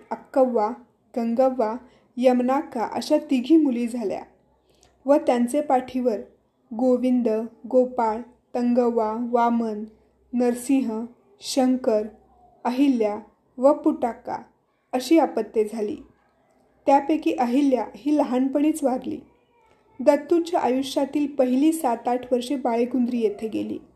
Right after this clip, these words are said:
तो अगदी लहान असताना त्याच्या जीवावरचे दोन प्रसंग येऊन गेले, पण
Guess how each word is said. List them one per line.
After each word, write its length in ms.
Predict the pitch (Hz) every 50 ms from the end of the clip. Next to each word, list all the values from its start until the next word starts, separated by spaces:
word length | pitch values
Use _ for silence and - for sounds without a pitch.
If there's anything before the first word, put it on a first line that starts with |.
| _ _ _ _ _ _ _ _ _ _
तो 80 | - 339
अगदी 540 | - - 247 240 - - 220 220 302 330 330
लहान 300 | 330 330 - 262 262 262
असताना 400 | 262 254 - - 247 247 262 285
त्याच्या 420 | 285 - - - 220 - 269 269
जीवावरचे 680 | 269 - 262 240 233 240 247 254 269 262 262 - 320 294
दोन 300 | 226 208 226 240 277 294
प्रसंग 440 | 285 302 277 277 - 285 269 269 285
येऊन 300 | 277 262 247 240 240 226
गेले, 340 | 214 226 208 - 208 226 - - - _ _ _ _ _ _ _ _ -
पण 100 | 320